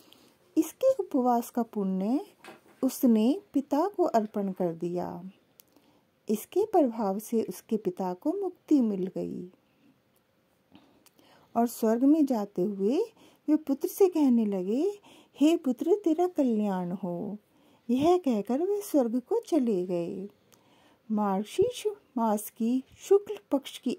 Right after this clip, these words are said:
मोक्षदा एकाश-, एकादशी का जो व्रत करते हैं, उनके समस्त पाप नष्ट हो जाते हैं। इस व्रत से बढ़कर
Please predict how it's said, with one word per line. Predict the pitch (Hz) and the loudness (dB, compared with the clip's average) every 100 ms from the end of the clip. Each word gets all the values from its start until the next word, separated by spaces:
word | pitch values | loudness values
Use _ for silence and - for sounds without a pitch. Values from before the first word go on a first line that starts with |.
| _ | _
मोक्षदा | 196 208 208 - 277 254 403 - | -4 -2 -2 -4 -4 0 0 0
एकाश-, | 247 233 220 - 214 - _ - | -4 -2 -6 -6 -10 -10 _ 0
एकादशी | 214 220 214 226 226 202 | 2 2 2 -2 -4 -6
का | 208 196 254 - _ - - - | -2 -2 -4 -10 _ -20 -8 -6
जो | 202 277 349 403 | 0 2 4 4
व्रत | 320 254 - | 4 2 -2
करते | - 208 185 196 | -6 -6 -6 -4
हैं, | 196 196 226 311 - _ _ - | -4 0 0 0 -4 _ _ 0
उनके | 269 - 339 | 0 2 -2
समस्त | - 269 262 349 - | 0 0 0 -2 -6
पाप | - 220 220 339 | -4 -2 -2 -2
नष्ट | 339 302 330 285 | 2 2 0 -4
हो | 220 185 | -4 -4
जाते | 190 170 - | -4 -6 -8
हैं। | 175 185 175 175 190 _ _ _ _ _ | -8 -6 -6 -8 -12 _ _ _ _ _
इस | 302 359 415 | -2 0 2
व्रत | 330 247 - | 2 2 -2
से | 247 247 | -4 -2
बढ़कर | 214 196 190 - 220 311 | 0 -2 -2 -4 -2 -2